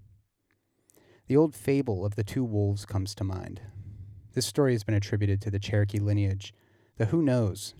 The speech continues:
from where these stories actually arise. An elder helps a child resolve an interpersonal conflict by describing the two wolves that are living inside of us. One is full of love, one is full of hate.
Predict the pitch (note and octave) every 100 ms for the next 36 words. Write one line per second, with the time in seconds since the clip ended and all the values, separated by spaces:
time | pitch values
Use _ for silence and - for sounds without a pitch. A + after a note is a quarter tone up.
0 | - - G#2 G#2 G#2 G2+ - G2 F#2 F2+
1 | F#2+ - F2+ F2+ F2+ F2+ G2+ - - -
2 | - _ _ _ _ _ _ _ _ _
3 | - - _ _ _ - B2 C#3+ D#3+ C#3
4 | C#3 - C3 - A#2 A2 G#2 G#2 G2+ G#2
5 | G2 B2+ - B2+ - G#2 G#2+ G2 - F#2+
6 | F#2+ - G#2 - G#2 G#2 - G2+ G2+ G2
7 | F#2+ - C3 A#2+ A2 F2 F#2 - G2 G2+
8 | G2+ F#2+ G2 G2+ G2 F#2 G#2 - - -
9 | _ _ _ _ _ _ G#2 A#2 A#2 -
10 | A#2+ A#2+ A#2 G2 F2+ G2+ - - - -
11 | G2+ G2 G2 - G#2 F#2+ - C3 G#2